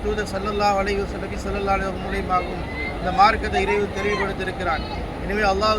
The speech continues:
தஆலா இந்த அடியார்களை சிறந்த அடியார்களை ஆக்குவதற்காக பல நட்பண்புகளை திருமறை குர்ஆனின் மூலமாக எடுத்துரைக்கிறான். அல்லாஹ் சுப்ஹானஹு வ தஆலா மனிதனை பாவத்தின், பாவத்தை விட்டு விலகி தான் செய்த பாவத்திற்கு பாவ மன்னிப்பு தேடும்படி வலியுறுத்துகிறான்.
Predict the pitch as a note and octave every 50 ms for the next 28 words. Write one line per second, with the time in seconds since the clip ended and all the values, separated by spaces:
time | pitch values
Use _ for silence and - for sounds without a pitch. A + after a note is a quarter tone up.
0 | G3+ G#3 G3+ G3+ G#3 G3+ G3+ F#3+ F3+ F#3+ F#3 F#3 G3+ G#3+ G#3+ G#3 G3+ F#3 G3 F#3+
1 | G3 F#3+ - F#3+ F#3+ A3 G#3 A3 G#3 G3+ G3+ G#3 G#3 G3+ G3+ G3 G3+ G3 G3 G3
2 | - G3+ G3 F3+ F#3+ - - F#3+ F#3+ F#3 F3+ F#3 E3+ D3 - - - - - -
3 | F#3 F#3+ G3+ F#3+ F3+ G3 G3+ - - - F#3+ G3 G#3 G3+ G#3 G3+ G3+ G3+ F#3+ -
4 | G3 G3 G3+ G#3 G3+ G3+ G3 - G3+ F#3+ F3 G3 G#3+ G#3+ G#3+ G#3+ G3+ G3+ G3+ G3+
5 | G3 G3 G3 F#3 F#3 F#3 G3 F#3 - F#3+ F#3 F#3 F3+ F3 F3+ F3 D#3+ - - -
6 | - - - - - - - - F3 G3+ G#3 G#3+ G3+ - G3+ F3+ F#3+ - F#3 G#3
7 | G#3+ G#3+ G#3 G3+ G3 G3+ G3 G3 G3+ G3 F#3 F#3 F#3 G3+ G3+ G#3 G3+ G3+ F#3+ -
8 | F#3+ F#3+ G#3 G#3 G#3+ - G#3 G3 F#3 - - - - - - - - F3+ F#3 G#3
9 | G#3+ G#3+ A3 A3 A3 G#3 G3+ G3 - G3+ G3 G3 G3+ G3+ F#3 F#3+ F#3+ F3 F3+ -
10 | - - F3+ F#3+ F#3 - G3 G#3 A3 G#3+ G#3+ G#3 G3 G3+ G#3+ A3+ G#3+ - G#3+ F#3+
11 | F#3 - G#3 - F#3+ G3 G#3+ A3+ G#3+ G#3+ G#3 G#3 G#3 F#3 G3+ - F#3 G3+ A3 G#3+
12 | G#3+ G#3 G3+ G3+ G3+ G3 G3 G3 G3 G3+ F#3+ F#3+ - F#3+ F#3 F#3+ F#3 F#3 E3 D3